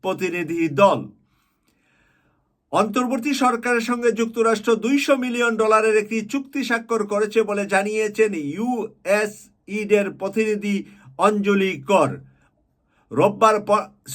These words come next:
পনেরোই সেপ্টেম্বর অর্থ উপদেষ্টা ডক্টর সালেউদ্দিন আহমেদের সঙ্গে বৈঠক শেষে এ তথ্য জানান তিনি। অঞ্জলি কর বলেন, বাংলাদেশের উন্নয়নে অন্তর্বর্তী সরকারের অগ্রাধিকার খাতে দুইশো মিলিয়ন ডলারের সহায়তা দিবে যুক্তরাষ্ট্র।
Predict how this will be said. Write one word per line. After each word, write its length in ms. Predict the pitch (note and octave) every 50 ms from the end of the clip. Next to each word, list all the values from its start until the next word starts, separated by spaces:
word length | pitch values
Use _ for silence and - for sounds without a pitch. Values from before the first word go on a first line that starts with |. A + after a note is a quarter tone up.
| - - -
পনেরোই 460 | - F3+ G3 A3+ B3+ C4+ D4 D4+ C#4
সেপ্টেম্বর 560 | - - C4 A#3+ - - B3+ A#3+ A3+ A#3+ A#3
অর্থ 320 | G#3+ F#3 F#3+ G3+ G3+ G3+ A#3
উপদেষ্টা 540 | A3+ G#3+ G#3+ A3 G3+ G#3+ G3+ G3+ - G#3 G3+
ডক্টর 320 | G3+ G#3 G3+ G3+ G#3+ G3+
সালেউদ্দিন 640 | G3+ - - G#3 A3 B3 C4 B3 A#3 G3 G#3+ A#3+ A#3
আহমেদের 460 | G#3+ F#3+ F#3 G#3 G#3 G#3+ G3+ G#3 G#3+
সঙ্গে 420 | G#3 G#3 - G#3+ G#3+ G#3+ G#3 G#3+ G#3
বৈঠক 480 | - D#3+ G3 A#3 B3 A3 B3 A#3 A3+
শেষে 280 | - - G#3 G3+ - G#3
এ 300 | G3+ G#3+ - - G3+ A3 A3+
তথ্য 520 | G#3+ G3+ G3 - - - G3+ G3 F#3 D#3 - - - _ _ _ - G#2+
জানান 540 | A2+ E3+ F3 F#3+ F#3+ F#3 F#3+ F#3 F3+ D3 C3+
তিনি। 420 | G3+ A3 A3 G3 D#3 C3+ C3 - - - _ _ _ _ _ _ _ - - - -
অঞ্জলি 500 | - D#3 G#3 B3 A#3+ A3+ C4 B3+ B3+ B3+
কর 240 | G#3 C4 A#3+ A#3 A3
বলেন, 260 | A3 A3+ A3+ A#3 A3+
বাংলাদেশের 640 | G#3 G3+ G3+ G#3+ A3 A#3 A#3 A3+ A#3+ A3+ C#4+ C#4+ B3
উন্নয়নে 600 | G#3 G#3+ A3+ A#3 A#3 A#3 A#3+ A#3 A#3 A#3 A#3 A3
অন্তর্বর্তী 760 | - - G3 G#3 A3+ G#3 A#3+ A#3+ A#3+ A#3+ C#4 C#4 - D#4 C#4+
সরকারের 520 | B3+ C4 C4 A#3 A3 A#3+ B3 A#3+ A#3+ A3+
অগ্রাধিকার 800 | A3 G#3 G3+ G3+ G3 G#3 G#3+ G#3+ G#3 B3 A#3 C4 B3+ B3 A3+ A3+
খাতে 560 | - - - G3+ G3+ G3+ A3+ A3 G#3+ G3 G3+ - _ - _ _ _ _ -
দুইশো 580 | - G#2+ E3+ A#3 C#4 C#4 C4+ - - C4 C4 B3
মিলিয়ন 580 | G#3+ G3 E3 F3+ A3 C4 D4 D4+ D4 C#4+ C4 A#3
ডলারের 380 | A#3 A3+ A3+ A3+ A3+ A3 A3 G#3
সহায়তা 520 | G#3 - G#3 G3 G3+ G3+ G3 G3+ G3+ G3
দিবে 300 | G3 F#3+ F#3 F#3 F#3+ F3+
যুক্তরাষ্ট্র। 880 | D3+ G3 G3+ G3+ - - F3+ E3+ F3 F3+ D#3+ C3+ - - - D3+ A#2+